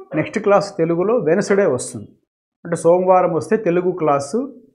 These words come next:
మళ్ళీ బుధవారం వస్తుంది. మంగళవారము కన్నడ వస్తుంది. అంటే సోమవారం చెప్పిన తెలుగు వీడియో కన్నడలో మంగళవారం వస్తుంది. బుధవారం చెప్పిన తెలుగు వీడియో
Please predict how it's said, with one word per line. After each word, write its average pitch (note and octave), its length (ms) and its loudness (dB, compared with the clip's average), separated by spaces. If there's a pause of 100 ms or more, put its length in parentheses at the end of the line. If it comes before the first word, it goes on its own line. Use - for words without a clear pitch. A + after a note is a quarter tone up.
(340)
మళ్ళీ F#3+ 260 4
బుధవారం E3+ 480 4
వస్తుంది. - 420 -16 (580)
మంగళవారము G3 640 4
కన్నడ F#3+ 400 2
వస్తుంది. A#2 500 -4
అంటే D3+ 140 -6
సోమవారం F3 520 2
చెప్పిన D#3+ 340 -4
తెలుగు E3+ 360 0
వీడియో D3+ 680 -4 (320)
కన్నడలో F#3 880 2
మంగళవారం F3 560 4
వస్తుంది. - 320 -14 (560)
బుధవారం G#3+ 480 4
చెప్పిన F#3 400 -6
తెలుగు F3+ 340 0
వీడియో D3+ 640 -4